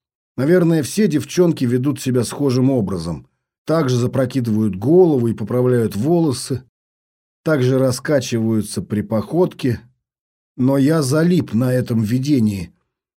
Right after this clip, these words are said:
точно зная, что когда увижу лицо гостья, мне будет больно от разочарования. Но я, как мазохист, тянул последние мгновения, продолжая обманываться.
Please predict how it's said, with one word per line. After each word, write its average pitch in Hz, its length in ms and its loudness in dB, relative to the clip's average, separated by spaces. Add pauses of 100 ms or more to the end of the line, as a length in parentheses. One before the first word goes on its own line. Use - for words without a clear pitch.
(120)
точно 135 560 2
зная, 123 480 0
что 127 220 -4
когда 127 320 0
увижу 139 480 0
лицо 143 440 2
гостья, 127 540 -2
мне 123 160 2
будет 127 320 -2
больно 110 880 0
от 123 180 -6
разочарования. 107 1080 -4 (1300)
Но 110 120 0
я, 156 380 2
как 160 260 -6
мазохист, 127 920 0 (460)
тянул 143 500 2
последние 131 840 0
мгновения, 127 920 2 (720)
продолжая 127 840 2
обманываться. 113 1040 -2